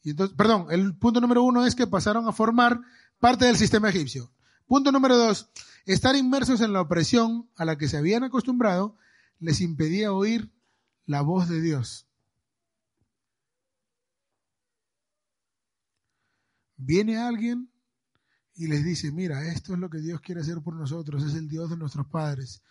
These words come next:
Porque es muy bonito esto, pero cuando Moisés, y cuando Dios le dice a Moisés, "Tienes que decirles así, que yo soy el Dios de Abraham, de Isaac y de Jacob", porque esos patriarcas eran sagrados para los hebreos.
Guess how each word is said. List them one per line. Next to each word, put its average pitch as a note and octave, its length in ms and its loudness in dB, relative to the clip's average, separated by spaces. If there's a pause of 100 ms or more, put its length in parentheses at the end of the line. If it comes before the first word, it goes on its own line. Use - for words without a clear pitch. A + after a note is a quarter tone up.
(380)
Porque E3+ 380 0 (1000)
es F3+ 120 2
muy A3+ 140 4
bonito A3+ 340 2
esto, G3+ 200 -2
pero E3 200 0
cuando D#3+ 420 0
Moisés, D#3+ 800 -2
y F3+ 120 -4
cuando D#3+ 280 0
Dios G#3+ 200 2
le A3+ 140 4
dice G3+ 160 0
a - 20 -2
Moisés, F3+ 420 0
"Tienes A#3 340 -2
que G#3 120 -2
decirles G3 480 -4
así, F#3 380 -6
que D#3 200 -8
yo A3+ 380 -6 (600)
soy A3 340 -2
el G3+ 120 -2
Dios G3 240 0
de G#3 80 0
Abraham, G3+ 580 -4
de D#3+ 140 -4
Isaac F3+ 420 -6
y F3+ 40 -2
de F3 120 -6
Jacob", E3+ 340 -4
porque D#3+ 440 -2
esos A3+ 540 -4 (420)
patriarcas E3+ 680 0
eran F#3 260 0
sagrados E3 640 2
para C#3 160 -4
los C3+ 140 0
hebreos. C3 540 -6